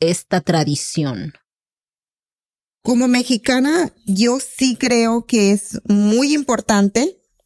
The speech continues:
Speaker 2: esta tradición, porque es algo muy bonito, es algo muy sig-, significativo.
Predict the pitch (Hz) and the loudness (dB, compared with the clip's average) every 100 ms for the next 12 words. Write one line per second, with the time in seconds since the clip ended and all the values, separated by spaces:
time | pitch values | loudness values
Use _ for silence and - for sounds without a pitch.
0 | _ _ _ - 226 214 214 202 190 175 | _ _ _ -2 0 2 0 0 2 0
1 | - 180 147 147 - _ _ _ _ _ | 0 -2 -2 -6 -12 _ _ _ _ _
2 | _ - 202 196 - 196 185 175 _ _ | _ 0 0 2 2 4 2 0 _ _
3 | _ - 214 214 190 185 180 202 220 240 | _ 0 0 2 0 0 0 0 2 0
4 | 247 220 208 208 240 285 _ _ _ - | 0 0 0 -2 -4 -4 _ _ _ -4
5 | 196 202 190 196 196 202 220 220 240 208 | -2 0 0 2 2 4 2 0 -2 -4
6 | - - 214 196 196 208 - 185 196 208 | -12 -2 0 2 2 0 -2 -2 0 0
7 | 196 156 - | 0 -4 -8